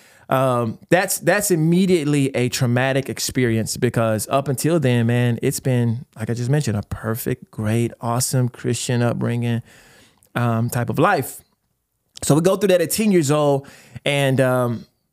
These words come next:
now I'm being raised by a single mother who, her profession is, she's a, she's a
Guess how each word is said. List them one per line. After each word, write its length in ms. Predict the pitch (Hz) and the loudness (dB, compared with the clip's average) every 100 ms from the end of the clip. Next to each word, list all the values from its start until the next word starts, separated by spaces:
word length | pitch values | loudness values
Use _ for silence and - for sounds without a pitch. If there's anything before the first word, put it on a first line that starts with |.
| _ | _
now 220 | 147 170 170 | 0 2 2
I'm 160 | 156 | 2
being 220 | 143 156 139 | 2 2 2
raised 240 | 156 143 | 2 2
by 120 | 151 | 2
a 40 | 135 | 2
single 260 | 175 147 | 0 2
mother 340 | 151 156 117 - _ _ _ _ _ - | 2 2 -4 -8 _ _ _ _ _ 0
who, 400 | 156 147 139 - _ _ - | 4 4 2 -2 _ _ -4
her 300 | 147 147 143 | 0 0 0
profession 640 | - 131 160 180 165 139 | -2 0 2 2 2 0
is, 460 | 127 135 127 123 120 | 2 2 4 2 0
she's 180 | 139 127 | 0 2
a, 260 | 123 120 | 0 0
she's 220 | - 127 | -2 -2
a 100 | 123 | -2